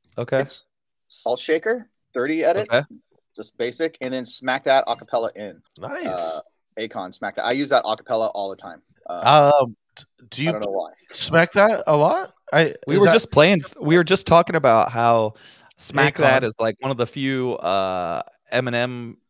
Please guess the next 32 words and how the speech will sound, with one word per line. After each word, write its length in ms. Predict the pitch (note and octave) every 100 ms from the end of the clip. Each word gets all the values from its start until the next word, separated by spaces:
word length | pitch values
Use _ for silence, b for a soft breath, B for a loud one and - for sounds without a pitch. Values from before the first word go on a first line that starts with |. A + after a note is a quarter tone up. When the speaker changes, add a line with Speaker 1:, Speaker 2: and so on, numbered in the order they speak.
| _ A2+
Speaker 1:
verses, 800 | A2 A#2 A#2+ B2 G#2+ G#2+ - _ _ _
like, 240 | G#2 G2+ -
that 120 | G#2
I 100 | F#2
play. 520 | - A2+ G#2 F2 F#2 _ -
Like, 280 | F2 E2+ _
there's 200 | A2 G2+
only, 240 | G#2+ G#2
like, 200 | G2 F#2+
a 60 | F#2
couple 380 | - G#2+ G#2 G2+
of 160 | F#2 F#2
the 80 | F2
Eminem 440 | F#2+ G2 F#2+ G2
songs 440 | - G2 F#2 F2
that 100 | G2
I 60 | F2+
play, 300 | - G2+ F#2+
Speaker 3:
Yeah, 120 | C3
Speaker 1:
and 60 | B2
Speaker 3:
we 60 |
Speaker 1:
Smack 160 | C#3 F#2+
Speaker 3:
were, 100 | -
we 80 | C3+
Speaker 1:
That's 60 | E3+
Speaker 3:
were 60 |
Speaker 1:
one 100 | E3
of 40 | E3+
Speaker 3:
going 140 | E3
Speaker 1:
them. 80 | C#3
Speaker 3:
back 120 | D3
and 100 | C#3+